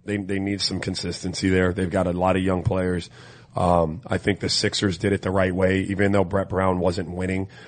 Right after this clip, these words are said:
they clearly had a plan in place and they were gonna let him ride through it, build a relationship with some of these young kids,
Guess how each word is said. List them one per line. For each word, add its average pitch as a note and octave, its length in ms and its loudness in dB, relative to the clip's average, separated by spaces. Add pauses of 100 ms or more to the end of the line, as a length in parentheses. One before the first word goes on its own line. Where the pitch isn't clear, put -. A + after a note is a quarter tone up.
(140)
they F#2+ 140 -8
clearly G2+ 360 0
had F#2 160 0
a E2+ 40 -8
plan F#2+ 340 -2
in F#2 100 -4
place F#2+ 320 -4
and F2+ 120 -4
they F#2 80 -2
were F#2 100 -4
gonna F#2 180 -4
let F#2+ 160 -2
him F#2+ 220 -2
ride F#2+ 300 2
through G2 260 2
it, G2 140 -2 (340)
build G2+ 180 2
a G2 40 -4
relationship F#2+ 720 -2
with - 100 -8
some F#2+ 220 -2
of F2 60 -2
these F2+ 220 -2
young F#2+ 180 0
kids, G2 400 0